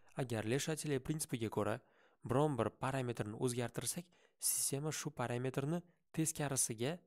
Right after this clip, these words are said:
demak, ishlaydi. Vodorodni kamaytirsak, sistema vodorodni ko'paytirishga intiladi. Ya'ni O H bilan vodorod reaksiyaga kirishib suvni hosil qilsa, vodorod kamayadi. Ya'ni gidroliz o'ngga siljiydi, natijada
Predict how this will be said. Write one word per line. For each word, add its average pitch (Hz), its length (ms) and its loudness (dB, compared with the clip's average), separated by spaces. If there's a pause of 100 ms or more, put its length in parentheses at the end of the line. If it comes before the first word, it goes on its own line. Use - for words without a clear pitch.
(880)
demak, 113 280 -2 (260)
ishlaydi. 101 400 -2 (720)
Vodorodni 127 480 2 (100)
kamaytirsak, 160 600 -2
sistema 135 400 -2
vodorodni 113 480 0
ko'paytirishga 120 560 -2
intiladi. 101 360 -4 (340)
Ya'ni 101 180 -4 (380)
O 135 160 2
H 107 160 -2
bilan 98 240 0
vodorod 104 320 0
reaksiyaga 104 460 -4
kirishib - 260 -8
suvni 113 320 -2
hosil 120 260 -6
qilsa, - 160 -4
vodorod 107 440 -2
kamayadi. 120 480 -2 (520)
Ya'ni 98 300 0
gidroliz 135 380 2 (1000)
o'ngga 113 420 2 (280)
siljiydi, 127 560 0 (320)
natijada 104 480 0